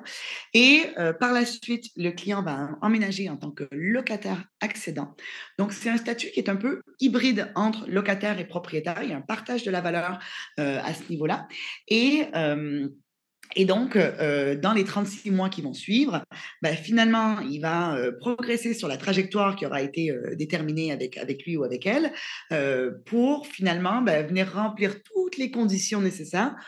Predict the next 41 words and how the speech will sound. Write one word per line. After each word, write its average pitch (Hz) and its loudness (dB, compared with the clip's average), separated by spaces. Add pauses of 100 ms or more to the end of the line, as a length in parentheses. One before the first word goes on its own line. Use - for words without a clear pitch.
(240)
pour 220 2
que, 233 6
heu, 151 2
il 170 -4
soit 202 -4
en, 147 -6
en, 127 -6
enfin, 123 -6
en 127 -6
bonne 180 2
mesure 165 -2
de 202 2
pouvoir, 185 -6
heu, 135 0
de 156 -8
pouvoir, 175 -6
heu, 143 0 (340)
exercer 202 4
l'option 175 0
d'achat 160 -2 (320)
et, 214 6
heu, 143 2
obtenir 190 0
son 175 -8
crédit 143 -6
immobilier 143 0
et 135 -2
devenir 151 -2
propriétaire, 165 -2
heu, - -2
pleinement 156 -2
à 151 0
son 151 -8
tour, 240 2 (300)
du 175 -2
bien 226 2 (280)
qu'il 202 -2
ou 180 2
elle 156 4
occupe 147 -6
déjà, 151 -2